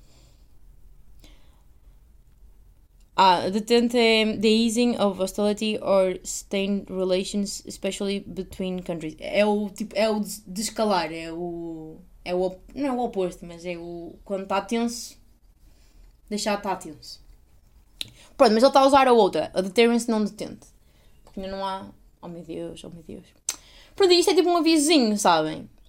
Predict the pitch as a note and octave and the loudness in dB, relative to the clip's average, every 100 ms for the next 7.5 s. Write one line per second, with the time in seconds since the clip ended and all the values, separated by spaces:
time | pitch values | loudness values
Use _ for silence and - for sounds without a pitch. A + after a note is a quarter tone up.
0 | _ _ - D4 F4 D4 F3+ F3+ - - | _ _ 2 4 6 8 6 4 -6 -8
1 | - G3 G3 G3+ A#3+ A#3 C4 C4 C4+ B3+ | -2 0 2 0 -2 -2 -2 0 0 0
2 | C4 B3+ G#3+ B3 B3 B3 A#3 G3 F3 G#3 | 0 0 0 0 0 0 -4 -4 -6 -6
3 | A#3 B3+ C4 - A3+ G#3+ G3+ - _ - | -2 -2 -2 -4 -2 0 -2 -10 _ -4
4 | A#3 A#3 B3+ G#3 A3 G3+ F#3 F#3+ - _ | -2 0 0 0 0 -2 -2 -6 -14 _
5 | _ - - A3 A3 A#3+ B3 C4 C4+ B3 | _ -8 0 2 2 0 0 -2 0 2
6 | A3 G3 F3+ G3 F#3 E3+ E3+ G3+ G#3+ A3+ | 2 2 -2 -4 -6 -6 -8 -6 -4 -4
7 | A#3 G3+ F3+ F3+ | -4 -4 -6 -8